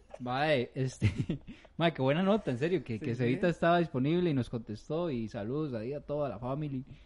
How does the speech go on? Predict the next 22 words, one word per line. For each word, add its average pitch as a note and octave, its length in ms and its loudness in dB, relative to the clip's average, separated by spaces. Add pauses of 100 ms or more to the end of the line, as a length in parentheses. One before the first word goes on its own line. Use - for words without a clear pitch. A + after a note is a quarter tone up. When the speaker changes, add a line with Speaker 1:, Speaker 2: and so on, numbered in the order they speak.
(500)
Speaker 1:
Este, A2+ 480 -6
ya B2+ 200 0
quedó D3+ 220 2
comprometido D#3 580 2
que C3+ 120 -2
sí A#2+ 120 -2
nos, C3+ 200 -2
nos G#2+ 200 -4 (280)
puede B2+ 200 -2
venir B2 280 0
a A#2+ 40 -2
hacer C3 200 -4
con G#2+ 120 -4
todas A#2 160 0
las B2 100 2
medidas A#2 260 2
del G#2+ 100 -4
caso B2 240 -6
de A#2+ 60 -6
la G2 100 -6
salud. G#2 260 -4 (840)
Entonces, A2 680 -6